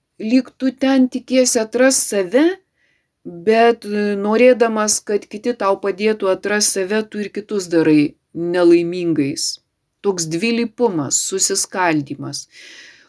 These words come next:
O jis prasideda tik todėl, kad mes išeinam iš savęs,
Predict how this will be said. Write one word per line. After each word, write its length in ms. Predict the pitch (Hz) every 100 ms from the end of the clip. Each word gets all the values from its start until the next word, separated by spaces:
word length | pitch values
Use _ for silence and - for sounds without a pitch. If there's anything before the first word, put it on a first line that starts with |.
| _
O 140 | 165
jis 160 | 196 -
prasideda 880 | 202 196 - 190 185 175 175 170 - _ _ _ _ _ _ _ _
tik 160 | 370 370 -
todėl, 480 | 214 170 170 180 175
kad 180 | 170
mes 400 | 175 165 160 - - _ _ _
išeinam 640 | 175 - - 185 190 170 147
iš 140 | 139
savęs, 640 | - 139 139 - - -